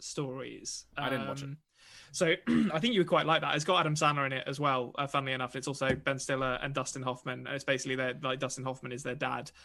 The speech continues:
Speaker 1: the patriarch of this, this Jewish family, and he
Speaker 2: Oh,
Speaker 1: gets
Speaker 2: it's,
Speaker 1: sick.
Speaker 2: it, it's, is that a,
Speaker 1: Um,
Speaker 2: is that about? No, I don't think it's. I'm thinking about the one with his agent. Uh, yeah, but I've, I've, se-, I've seen the trailer for this, I think.
Speaker 1: Yeah, but, but I mean, that's,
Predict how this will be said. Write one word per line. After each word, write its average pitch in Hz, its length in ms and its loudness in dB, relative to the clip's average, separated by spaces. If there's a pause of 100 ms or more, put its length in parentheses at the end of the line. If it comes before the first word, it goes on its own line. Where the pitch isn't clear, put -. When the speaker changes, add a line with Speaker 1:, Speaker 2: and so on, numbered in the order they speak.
Speaker 1:
the 127 60 -8
patriarch 131 520 -2
of 135 60 -4
this, 127 160 -4
this - 220 -8
Jewish 131 280 -2
family, 127 300 -2
and 127 80 -2
he 135 40 0
Speaker 2:
Oh, 143 40 -2
Speaker 1:
gets 131 160 0
Speaker 2:
it's, - 80 0
Speaker 1:
sick. 127 160 2
Speaker 2:
it, 185 220 0
it's, - 200 -2
is 151 180 0
that 190 160 6
a, 131 40 2 (100)
Speaker 1:
Um, 127 80 -4
Speaker 2:
is 160 140 0
that 165 140 2
about? 160 480 2 (920)
No, 135 280 2
I 123 60 4
don't 135 100 2
think 143 100 -6
it's. 127 140 -10
I'm 135 160 -2
thinking 143 160 -6
about 131 140 0
the 123 60 -6
one 123 140 -4
with 117 100 -6
his 110 160 -6
agent. 117 460 -6 (360)
Uh, 127 280 2
yeah, 147 140 2
but 143 100 -2
I've, 156 180 4
I've, 156 140 -2
se-, - 140 -8
I've 135 100 -6
seen 175 220 -4
the 139 60 -6
trailer 110 220 -10
for 135 60 -14
this, 139 100 -12
I - 40 -14
think. 143 100 -16 (300)
Speaker 1:
Yeah, 147 280 4
but, 160 260 2
but 175 60 6
I 165 80 6
mean, 170 160 2
that's, 175 260 4